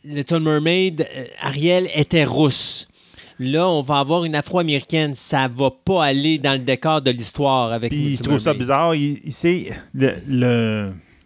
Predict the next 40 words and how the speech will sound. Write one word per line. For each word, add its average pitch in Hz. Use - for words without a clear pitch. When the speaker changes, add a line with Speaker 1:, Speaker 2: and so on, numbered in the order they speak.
Speaker 2:
le 110
marketing 160
des 107
princesses 120
dans 143
Speaker 1:
Ouais. 147
Speaker 2:
Disney 131
est 123
très 127
important. 110
C'est, 135
Speaker 1:
Exact. 135
Speaker 2:
c'est, 123
ça -
fait 117
beaucoup 117
d'argent. 123
Donc, 127
il, 139
il, 131
il 139
s'arrange 226
pour 147
que 131
les 117
castings 175
fit -
un 123
peu 151
avec 117
le 113
personnage 131
original. 135
Speaker 1:
Exact. 131
Speaker 2:
Puis 175
là, 269
c'est -
comme 185
ils 135
font 190